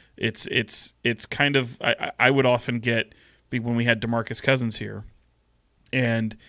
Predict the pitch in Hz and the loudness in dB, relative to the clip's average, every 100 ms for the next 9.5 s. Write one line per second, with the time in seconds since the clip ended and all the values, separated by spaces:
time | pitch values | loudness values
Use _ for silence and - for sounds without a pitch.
0 | - _ - 131 131 120 139 135 143 127 | -20 _ -2 2 2 4 4 4 0 2
1 | 120 117 120 107 123 113 117 - _ _ | 0 0 0 0 0 0 0 -4 _ _
2 | _ _ _ - 123 120 117 117 117 - | _ _ _ 0 2 4 2 0 -4 0
3 | 123 113 110 107 107 - 117 110 107 - | 0 0 -4 -4 -6 -4 -4 -4 -6 -10
4 | - - - - 139 120 113 113 123 123 | -20 -20 -10 -4 0 2 2 2 2 2
5 | 117 117 113 - 113 - 127 117 120 110 | 2 0 0 -4 -6 0 2 2 -2 -8
6 | - - 143 120 113 113 - 110 117 - | -4 2 4 4 -2 -4 -4 -4 -4 -6
7 | 127 117 107 117 - - 139 123 107 - | -4 -4 -4 -8 -8 -2 0 0 0 -6
8 | 117 110 123 107 113 107 123 120 117 - | -8 -6 -6 -4 -6 -4 -2 -2 -4 -8
9 | 107 123 117 110 | -6 -4 -4 -4